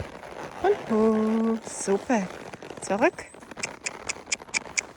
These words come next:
Good. Tak. Corek. Nein. Nie, nie, nie. Stop, stop, stop.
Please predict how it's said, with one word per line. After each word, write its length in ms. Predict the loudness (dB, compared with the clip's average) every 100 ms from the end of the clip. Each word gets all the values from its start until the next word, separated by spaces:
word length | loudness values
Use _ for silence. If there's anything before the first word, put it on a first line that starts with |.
| -10 -8 -10 -10 -14 -12 -8 -8 -4 -4 -4 -8 -8 -6 -6 -4 -4 -2 -4 -4 -6 -6 -6 -10 -10 -10 -10 -12 -8
Good. 460 | 0 2 2 -2 -12 -12 -10 -8 -8 -8 -8 -10 -12 -12 -14 -10
Tak. 460 | -2 4 4 2 -10 -12 -8 -4
Corek. 240 | 2 2 0 -8 2
Nein. 460 | 6 10 10 10 6 6
Nie, 260 | 8 8 6
nie, 240 | 6 8
nie. 180 | 6 6
Stop, 220 | 8 6 6
stop, 240 | 2 2
stop. 140 | 0